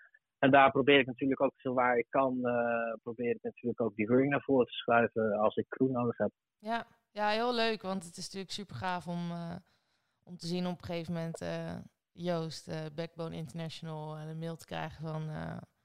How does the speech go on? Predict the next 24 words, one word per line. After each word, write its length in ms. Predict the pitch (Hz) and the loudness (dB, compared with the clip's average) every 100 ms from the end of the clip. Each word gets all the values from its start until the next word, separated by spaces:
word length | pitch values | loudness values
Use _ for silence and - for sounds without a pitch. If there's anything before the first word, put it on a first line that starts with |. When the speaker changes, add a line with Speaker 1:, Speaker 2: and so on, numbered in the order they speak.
| _ _ _ _ | _ _ _ _
Speaker 2:
"Goedemiddag, 360 | 180 165 165 | -4 -2 -4
Kera, 380 | - 165 151 151 | -6 -8 -8 -8
mag 200 | 156 156 | -10 -10
ik, 160 | 165 160 | -12 -10
eh, 80 | |
zoveel 320 | 156 151 151 - | -10 -10 -12 -14
personen?" 480 | - 170 156 165 - | -12 -10 -8 -12 -10
Nou, 340 | 160 147 151 - | -6 -6 -6 -8
bij 100 | 160 | -8
ons 160 | 160 | -8
gaat 120 | - 160 | -10 -14
het 100 | - | -12
dan 100 | 151 | -14
misschien 360 | - 160 151 - _ _ _ _ | -14 -14 -16 -18 _ _ _ _
eerst 240 | - 160 | -8 -6
een 60 | 165 | -6
beetje 200 | 156 165 | -6 -6
een 60 | 170 | -4
telefoontje 560 | 160 160 151 160 151 | -4 -4 -6 -6 -8
met, 160 | 147 147 | -8 -6
"Hey, 180 | 156 147 | -6 -8
Keer, 340 | 151 143 139 | -8 -8 -8
heb 140 | 151 - | -10 -10
je, 300 | 151 143 | -10 -10